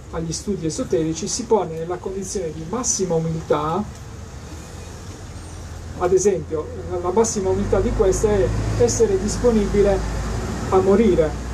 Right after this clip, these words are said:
tant'è vero che tutte le iniziazioni delle scuole esoteriche, che siano massoniche oppure no, che siano ad esempio massoniche o rosacrociane, quando uno decide di entrare, far richiesta di entrare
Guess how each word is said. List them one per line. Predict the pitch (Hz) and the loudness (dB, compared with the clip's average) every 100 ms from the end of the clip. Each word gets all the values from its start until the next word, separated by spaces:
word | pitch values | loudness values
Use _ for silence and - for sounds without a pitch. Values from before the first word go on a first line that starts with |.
| - | 0
tant'è | 214 220 | 2 4
vero | 233 208 170 | 4 4 0
che | - 180 151 - - - - - - - - - - - | -2 -2 -2 -8 -16 -16 -16 -14 -14 -14 -14 -14 -14 -10
tutte | 247 277 202 | -6 0 2
le | 180 | 0
iniziazioni | 175 160 180 - 233 185 | -4 -2 -2 2 4 6
delle | 180 160 156 - | 4 4 0 -2
scuole | - 202 202 185 | -2 4 6 6
esoteriche, | 175 175 175 156 151 170 | 6 2 0 -2 -4 -6
che | 170 180 | -6 -4
siano | - 196 175 | -2 -2 -4
massoniche | 165 160 - 226 208 180 170 156 | -4 -6 2 4 4 0 -2 -2
oppure | 180 - 196 180 | -4 2 4 4
no, | 170 156 143 - | 2 -4 -6 -8
che | 160 | -6
siano | 208 185 | -4 -2
ad | 180 | -2
esempio | 196 175 156 | -2 -4 -6
massoniche | 156 - 214 196 175 | -4 -2 0 0 0
o | 165 | 0
rosacrociane, | 165 165 170 160 - 151 151 175 - - - - - - - | 0 -4 -6 -8 -6 -8 -8 -10 -10 -14 -14 -14 -16 -14 2
quando | 285 294 208 | 2 6 6
uno | 233 214 175 170 - 160 | 6 4 2 0 -8 0
decide | 185 180 240 233 180 | 2 2 -2 2 2
di | 165 185 190 | 4 0 0
entrare, | 180 160 185 165 156 151 156 - | -4 -2 0 2 0 -2 -4 -8
far | 160 185 | -4 0
richiesta | 180 180 202 - | 2 2 0 0
di | 165 | -6
entrare | 165 160 190 170 160 | -6 -2 -2 0 -2